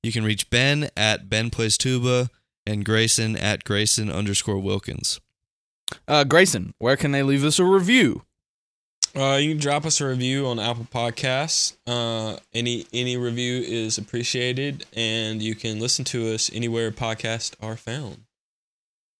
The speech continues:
Speaker 2: Perfect. Well, that's all we have for you for this podcast. We'll see you next week when we are recapping and playing Movie Mafia with the movie Deerskin. Goodbye.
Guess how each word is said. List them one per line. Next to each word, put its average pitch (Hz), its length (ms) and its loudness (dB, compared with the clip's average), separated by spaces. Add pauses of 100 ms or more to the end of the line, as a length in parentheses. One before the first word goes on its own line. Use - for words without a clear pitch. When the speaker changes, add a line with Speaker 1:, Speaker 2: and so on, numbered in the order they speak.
(160)
Speaker 2:
Perfect. 190 520 4 (360)
Well, 160 160 8
that's 185 220 8
all 190 140 10
we 185 100 6
have 180 220 4
for 196 80 0
you 202 180 2
for 185 140 -2
this - 140 0
podcast. 165 600 2 (160)
We'll 135 100 -2
see 185 120 2
you 170 100 2
next 151 260 0
week 190 200 0
when 127 240 -2
we 131 160 0
are 123 100 2
recapping 143 880 -2
and 113 180 -2
playing 151 280 -4
Movie 165 240 0
Mafia 208 560 2 (200)
with 143 140 0
the 139 100 0
movie 175 440 0
Deerskin. 120 920 0 (400)
Goodbye. 214 880 4